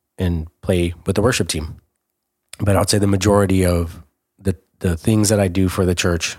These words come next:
in terms of serving is being in the audio booth and doing audio. Well, I had this individual come up to me and, um, after service and, uh, you know, just basically pour into me.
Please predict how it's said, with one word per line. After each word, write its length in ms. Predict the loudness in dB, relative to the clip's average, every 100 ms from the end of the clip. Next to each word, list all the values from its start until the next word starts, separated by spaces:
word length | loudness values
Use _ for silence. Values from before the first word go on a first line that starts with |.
| -10
in 100 | -6
terms 220 | -2 0
of 80 | 0
serving 440 | 0 0 -2 -4
is 160 | -4 -6
being 460 | -6 -6 -4 -8 -8
in 240 | -6 -4
the 100 | -4
audio 280 | 0 0 0
booth 260 | -2 -4 -6
and 100 | -6
doing 200 | -6 -6
audio. 360 | -8 -10 -14 -18 _ -20 -20 -20 -20 -20 _ _ _ _ _ _ _ _
Well, 140 | -2 0
I 20 |
had 140 | 2
this 140 | 0 2
individual 380 | 2 0 0 0
come 220 | 0 0
up 80 | 0
to 100 | 2
me 220 | 2 2
and, 280 | 2 -2 -6 -12 -16
um, 680 | -6 -2 0 0 -4 -10 -18 _
after 280 | -4 0 0
service 560 | 2 2 2 0 -2 -4 _ _ _ _
and, 560 | -2 0 0 -2 -4 -8
uh, 260 | -8 -10 -14 _ _ _ _ _ _ _ _ _ _ _ _
you 100 | -20
know, 60 |
just 260 | -8 -4 -4 _ _ _ _ -2
basically 460 | 0 0 0 -2
pour 280 | -2 -4 -2
into 260 | 0 -2 -2
me. 240 | -4 -8